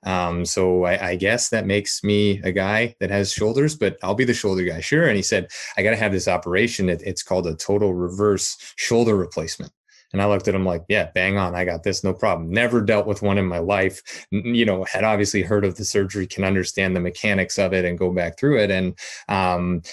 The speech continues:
I, I guess it's this intrigue, right? It's this constant desire to learn and cha-, again, coming back around to, like, challenging ourselves. And I was, like,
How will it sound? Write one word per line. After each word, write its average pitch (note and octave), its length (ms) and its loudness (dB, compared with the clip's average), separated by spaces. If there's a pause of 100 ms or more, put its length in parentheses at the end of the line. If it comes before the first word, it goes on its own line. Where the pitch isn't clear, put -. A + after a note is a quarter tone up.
(760)
I, C3 300 -4
I B2+ 140 2
guess C#3 360 2
it's F#3 180 2
this B2+ 200 2
intrigue, G#2 680 2
right? G2 260 2
It's - 180 -2
this G#2+ 160 0
constant A2+ 880 0
desire G2+ 600 2
to G2 180 -2
learn F2+ 480 0
and E2+ 180 -4
cha-, - 220 -4
again, A2 380 2
coming A2+ 260 0
back A2 220 0
around F#2+ 340 -2
to, - 80 -10
like, F2+ 180 -4
challenging G2 540 -2
ourselves. E2+ 520 -6
And F2 180 -6
I F2 80 -4
was, F2+ 160 -6
like, F2 180 -2